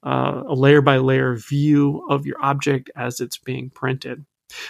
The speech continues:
But anyway, those are the two main parts. We've got the hardware part and we have the software part. And there could be a lot of variations kind of depending on the type of printer that you've purchased. So now that we've talked about the printers, let's talk about stuff that you can actually print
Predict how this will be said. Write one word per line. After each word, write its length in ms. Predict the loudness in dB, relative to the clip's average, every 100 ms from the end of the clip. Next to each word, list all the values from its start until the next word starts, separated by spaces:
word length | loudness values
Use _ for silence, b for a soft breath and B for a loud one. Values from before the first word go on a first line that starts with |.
| 2
But 80 | 6
anyway, 180 | 6
those 220 | 4 4 2
are 60 |
the 120 | 2
two 180 | 0 0
main 240 | 2 2 2
parts. 360 | 0 0 -2
We've 140 | -8 -8
got 120 | -8
the 80 | 0
hardware 360 | 0 2 -2
part 380 | -2 0 0 -2
and 140 | -6 -4
we 80 |
have 200 | -4 -4
the 80 | -6
software 500 | -6 -4 -4 -6 -12
part. 320 | -8 -8 -8
And 380 | -10 -20 _ 0
there 40 | 2
could 100 | 4
be 60 |
a 60 | 6
lot 200 | 6 2
of 120 | -2
variations 600 | -4 -4 -4 -4 -8 -8
kind 200 | -8 -8
of 80 | -8
depending 460 | -8 -4 -4 -4 -6
on 200 | -8 -8
the 80 |
type 320 | -12 -8 -8 -10
of 140 | -18
printer 400 | -12 -10 -8 -10
that 220 | -10 -12
you've 180 | -12 -10
purchased. 560 | -12 -10 -12 -14 -16 _ _ _ _ _ _
So 260 | -2 0 0
now 180 | 2
that 120 | 4 4
we've 140 | 2
talked 260 | -2 -6 -4
about 160 | -4
the 80 | -4
printers, 340 | 0 2 2
let's 140 | 0 2
talk 240 | 2 4
about 200 | 2 2
stuff 280 | 0 -2 -2
that 180 | -4 -2
you 60 |
can 120 | -2 2
actually 420 | 2 0 -2 -4
print 600 | -6 -6 0 0 0 -6